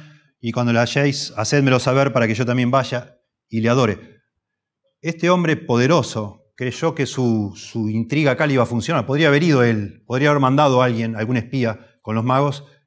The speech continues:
y los espías le hubieran dicho. A lo mejor ya viejito, enfermo, no sabemos, prefirió decir, bueno, que lo, engañar a estos magos, que vuelvan y le cuenten,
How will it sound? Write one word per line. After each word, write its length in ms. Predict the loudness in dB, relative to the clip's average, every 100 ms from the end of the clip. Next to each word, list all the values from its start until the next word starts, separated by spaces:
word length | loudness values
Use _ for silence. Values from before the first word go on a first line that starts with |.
| _
y 200 | -6 -4
los 260 | -4 -6
espías 300 | -14 -6 -2
le 60 | 0
hubieran 200 | -2 -4
dicho. 260 | -6 -10 -20 _ _ _
A 80 | -10
lo 60 | -8
mejor 220 | -2 0
ya 100 | 0
viejito, 420 | -2 -2 -4 -4
enfermo, 420 | -6 -2 -2 -2
no 80 | -6
sabemos, 560 | -6 -8 -8 -12 -16 _ _ _ _ _ _ _ _
prefirió 480 | -8 -6 -4 0 2
decir, 260 | 0 -2 -4
bueno, 200 | -4 -4
que 180 | -6 -6
lo, 220 | -10 -16 _ _ _ _
engañar 500 | -10 -4 0 2 2
a 80 | 0
estos 400 | -2 -12 -12 -8
magos, 320 | -4 -4 -4
que 140 | -6 -2
vuelvan 320 | 0 0 -2
y 40 |
le 120 | -4
cuenten, 480 | -6 -6 -8 -18 _